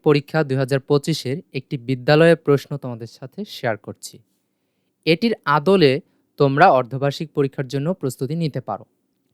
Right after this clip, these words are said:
এটি প্রাণ আরএফএল পাবলিক স্কুলের অনুষ্ঠিতব্য সপ্তম শ্রেণীর গণিত পরীক্ষার প্রশ্ন। এখানে সময় পাচ্ছ দুই ঘন্টা ত্রিশ মিনিট, পূর্ণমান হচ্ছে সত্তর। তবে প্রথমে দিতে হবে সংক্ষিপ্ত প্রশ্নের উত্তর,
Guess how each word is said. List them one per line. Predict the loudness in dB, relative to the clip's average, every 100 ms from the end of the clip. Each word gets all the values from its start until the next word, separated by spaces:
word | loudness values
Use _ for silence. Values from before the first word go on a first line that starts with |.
| _ _ _ _
এটি | 2 2
প্রাণ | 2 4 2 0 2
আরএফএল | 2 2 0 2
পাবলিক | 2 2 -2 -4
স্কুলের | 0 2 2 0 _ _ -4
অনুষ্ঠিতব্য | 0 0 -2 2 2 2 0 -2 _ _
সপ্তম | 0 0 0 -2
শ্রেণীর | 0 0 0 0
গণিত | -2 -2 -2
পরীক্ষার | -2 -2 -4
প্রশ্ন। | -4 -6 -10 -18 _ _ _ _ _ _ _ -2
এখানে | 0 2 2 0 -6 -8 0
সময় | 4 4 4
পাচ্ছ | 2 2 -2 2
দুই | 2
ঘন্টা | 2 0 -2 0
ত্রিশ | -2 -4
মিনিট, | -6 -6 -6 _ _ _ _
পূর্ণমান | -2 0 0 -2 -4
হচ্ছে | -6 -6
সত্তর। | -4 -6 _ -20 -20 _ _ _ _ _
তবে | -2 4 2 2 _ _ _ _ _ 0
প্রথমে | 2 2 0 0
দিতে | 2 4
হবে | 6 4 2
সংক্ষিপ্ত | 0 -2 -4 -2 0
প্রশ্নের | 0 -2 -10
উত্তর, | -4 0